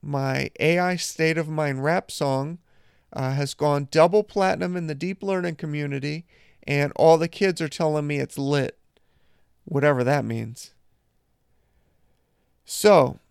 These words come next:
let's talk real world. I'm recording this, uh, today is Thursday, and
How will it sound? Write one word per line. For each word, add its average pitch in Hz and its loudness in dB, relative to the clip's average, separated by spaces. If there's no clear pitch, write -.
let's 202 -2
talk 202 2
real 185 2
world. 170 -2
I'm 156 -2
recording 202 0
this, 190 -4
uh, 147 0
today 165 0
is 147 -2
Thursday, 175 2
and 147 -2